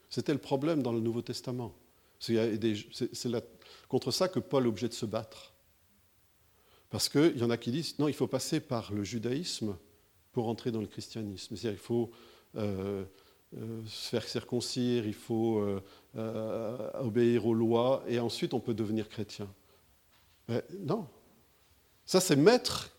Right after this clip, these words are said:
quelque chose dans l'identité avant d'être disciple de Jésus. Non.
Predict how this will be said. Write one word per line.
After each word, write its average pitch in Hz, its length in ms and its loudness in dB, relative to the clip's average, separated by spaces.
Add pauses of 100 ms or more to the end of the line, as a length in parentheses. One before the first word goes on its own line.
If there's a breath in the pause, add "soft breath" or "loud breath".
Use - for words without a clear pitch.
(140)
quelque 175 280 8
chose - 640 4 (800)
dans 135 180 8
l'identité 143 600 6 (120)
avant 202 560 4 (600)
d'être 120 240 0
disciple 110 340 -4
de 104 140 -4
Jésus. 98 400 -6
Non. 185 180 -6